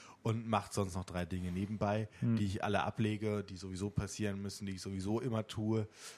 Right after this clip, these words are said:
Speaker 1: Ähm, aber mir zu blöd, also, und mich's mir jetzt einfacher mache. Und, äh,
Speaker 2: Schneller vor allem,
Speaker 1: schneller,
Speaker 2: effizienter.
Speaker 1: einfach
Speaker 2: Ja.
Speaker 1: effizienter. Ich muss mir's einfach programmieren, kann's immer abrufen.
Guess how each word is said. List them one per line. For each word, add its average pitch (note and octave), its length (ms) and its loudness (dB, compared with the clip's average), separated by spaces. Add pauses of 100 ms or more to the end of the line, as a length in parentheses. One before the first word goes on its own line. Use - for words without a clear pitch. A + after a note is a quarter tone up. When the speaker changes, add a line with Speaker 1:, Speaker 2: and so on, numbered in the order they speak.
(240)
Speaker 1:
Ähm, F#2+ 480 0 (720)
aber F#2 540 0 (540)
mir F#2+ 340 0
zu - 140 -4
blöd, F2+ 280 0 (180)
also, F#2 280 -4 (120)
und F#2 240 -4 (120)
mich's G2+ 240 -4
mir F#2+ 100 -2
jetzt F2+ 200 -6
einfacher E2 380 -6
mache. F2+ 300 -8 (460)
Und, C#3 280 4 (680)
äh, G2 440 -2
Speaker 2:
Schneller G#2 320 4
vor - 180 2
allem, G#2 180 2
Speaker 1:
schneller, B2 240 8
Speaker 2:
effizienter. G#2+ 320 8
Speaker 1:
einfach C3+ 280 4
Speaker 2:
Ja. C3 80 8
Speaker 1:
effizienter. F2+ 640 -2
Ich A2+ 120 -2
muss B2 160 2
mir's G2+ 120 0
einfach G2+ 220 0
programmieren, G#2 340 0
kann's F2+ 200 -2
immer F2 160 -4
abrufen. G#2+ 500 -4